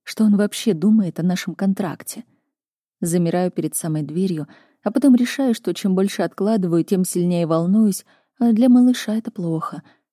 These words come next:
Поэтому толкаю дверь и вхожу. «Сай!» — зову его. Он стоит у окна, широко расставив ноги и сложив за спиной руки в замок. Плечи, мышцы спины напряжены, как будто ему больно.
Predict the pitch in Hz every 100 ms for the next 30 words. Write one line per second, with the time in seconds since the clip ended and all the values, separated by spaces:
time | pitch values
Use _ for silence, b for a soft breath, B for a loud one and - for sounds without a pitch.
0 | _ - 294 233 170 160 165 214 185 143
1 | 170 - - - - 139 - 127 - _
2 | _ _ _ _ _ _ _ _ - -
3 | 220 208 147 - _ - 185 185 147 151
4 | 143 131 - - _ _ _ _ 170 180
5 | - 180 165 170 151 175 185 - - 123
6 | 151 147 - 156 143 - 160 185 156 135
7 | 139 151 170 156 143 - 156 165 156 147
8 | - 165 139 139 123 - _ b b _
9 | _ _ 165 165 185 - - 156 - 226
10 | - - - - 156 160 185 196 - 123
11 | 127 131 131 156 196 b b b - 185
12 | 180 214 196 190 185 175 165 185 151 131
13 | 127